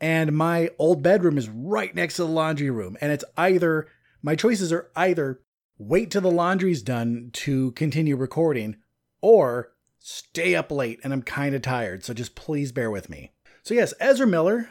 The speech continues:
they're a little problematic, right? Getting pretty physical with fans and people. Uh, if I remember right, please,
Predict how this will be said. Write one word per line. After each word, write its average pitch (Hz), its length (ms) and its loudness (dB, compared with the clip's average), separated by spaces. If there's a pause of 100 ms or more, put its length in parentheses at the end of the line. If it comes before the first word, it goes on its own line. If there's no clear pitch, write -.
they're 131 300 0
a 165 100 -4
little 131 460 -4 (240)
problematic, - 720 -2
right? 170 420 -2 (480)
Getting 190 420 0
pretty 247 360 0
physical 185 840 -2
with 156 280 -4 (180)
fans 175 560 -2
and 143 240 -4
people. 170 460 0 (300)
Uh, 160 160 -6
if 160 120 -4
I 214 60 2
remember 190 360 4
right, 185 180 2
please, 220 460 -2